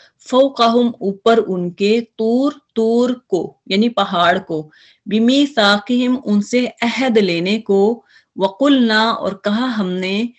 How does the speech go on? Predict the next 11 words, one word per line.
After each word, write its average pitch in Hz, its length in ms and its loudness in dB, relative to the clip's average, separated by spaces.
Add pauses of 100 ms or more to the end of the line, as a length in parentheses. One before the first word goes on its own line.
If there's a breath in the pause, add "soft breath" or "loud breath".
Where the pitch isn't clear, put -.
(200 soft breath)
लहुम, 214 360 2
उनसे, 226 720 -2 (220)
उदखुलू, 233 920 0
तुम 262 160 -2
सब 254 280 -4
दाखिल 180 400 0
हो 190 200 0
जाना, 180 520 -2 (380 loud breath)
अलबाबा, 190 720 2
दरवाजे 180 600 0
से, 214 420 -2